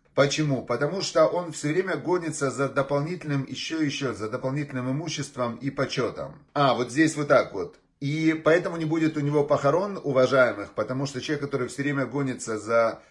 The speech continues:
ещё за почётом, ещё за почётом, то, а, значит, э, он, э,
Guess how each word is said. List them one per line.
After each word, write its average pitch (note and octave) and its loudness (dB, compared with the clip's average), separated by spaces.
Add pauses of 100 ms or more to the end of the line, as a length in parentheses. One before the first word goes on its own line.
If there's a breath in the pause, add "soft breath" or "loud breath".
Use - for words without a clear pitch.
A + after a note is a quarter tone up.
(140 loud breath)
ещё D#3 0
за C3 2
почётом, A#2 -4
ещё C#3+ -4
за C#3+ 0
почётом, D#3 -2
то, D#3+ 2 (400 soft breath)
а, A#2 4
значит, C3+ -2
э, A#2+ 2 (100)
он, D#3+ 0
э, C#3+ -2